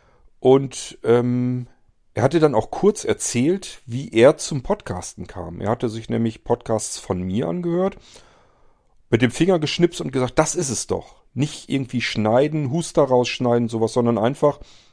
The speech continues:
ein Mikrofon anschalten und was reinsprechen. Nicht lange vorbereiten, nichts ablesen, nichts vorher schreiben, irgendwelche Skripte schreiben oder so,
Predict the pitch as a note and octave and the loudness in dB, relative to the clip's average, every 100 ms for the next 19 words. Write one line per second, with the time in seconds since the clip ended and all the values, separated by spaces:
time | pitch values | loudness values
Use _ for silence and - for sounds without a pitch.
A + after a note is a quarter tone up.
0 | - A#2+ A#2+ A2 D3+ C#3 - C3+ G3+ F3+ | -4 0 2 2 0 -2 0 0 0 -2
1 | D#3+ - C#3+ D#3 D3+ D3+ D3+ - _ _ | -4 0 0 0 -2 -4 -6 -20 _ _
2 | _ - B2+ D#3 - D#3+ C#3 - - - | _ -8 -2 0 0 -6 -6 -10 -12 -14
3 | - - _ - C#3 C3 B2 D#3+ - F#3 | -18 -20 _ -4 0 6 6 4 2 4
4 | D3+ C3+ A#2 A#2 G#2+ A2 - - B2 - | 4 4 0 0 0 -2 -4 -4 -2 -2
5 | A2 G#2+ G2+ G2+ G2 G2 G2 F#2+ - - | -2 -2 -2 -4 -2 -2 -4 -8 -10 -14
6 | - F2+ F2 F2+ F2 - _ - - A2 | -10 -8 -6 -6 -8 -14 _ -10 0 6
7 | A#2 A#2 A2 F#2+ F#2+ F#2+ F2+ F2 - C3+ | 6 6 0 -4 -8 -10 -12 -14 -4 -4
8 | - A#2 - G#2+ G#2+ G#2+ G#2 G2 G2 G2+ | -4 -8 -2 0 0 0 -2 -2 0 0